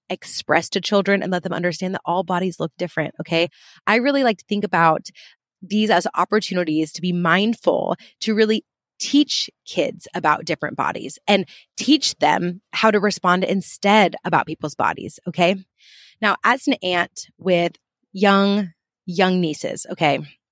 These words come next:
they are at the age where they will tell you whatever they're thinking, okay? And my, my nieces have asked me a lot of questions about my body. When I hold them up, like, I pick them up and I rest them on a hip and their arm is wrapped around me,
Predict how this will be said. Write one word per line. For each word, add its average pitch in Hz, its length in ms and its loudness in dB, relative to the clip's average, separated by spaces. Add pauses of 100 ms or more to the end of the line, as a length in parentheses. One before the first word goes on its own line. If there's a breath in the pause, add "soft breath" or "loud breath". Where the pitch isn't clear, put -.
(280)
they 202 440 6
are 180 120 6
at 160 200 0
the 170 120 0
age 165 240 0
where 175 120 -2
they 165 120 2
will 170 120 -2
tell 147 180 -2
you 147 320 0
whatever 160 460 0
they're 143 180 0
thinking, 147 380 -6
okay? 156 160 -2
And 160 100 -4
my, 175 160 2 (180)
my 175 160 -2
nieces 208 300 -2
have - 100 -2
asked 160 220 0
me 185 80 -6
a 147 80 -6
lot 151 240 2
of 147 140 -8
questions 143 300 -6
about - 120 -16
my 143 100 -8
body. - 380 -10 (480 loud breath)
When 190 140 0
I 185 200 2
hold 175 340 -2
them 196 140 2
up, 160 240 2
like, 156 140 0
I 156 60 -2
pick - 180 -6
them 175 100 -2
up 156 160 2
and 156 80 -4
I 147 100 -2
rest 151 240 -2
them 160 120 -2
on 147 80 -2
a 151 60 0
hip 147 260 -2 (460 loud breath)
and 147 380 -4
their 170 180 2
arm 160 240 -2
is 160 120 -4
wrapped 151 240 0
around 139 280 -2
me, 139 200 -6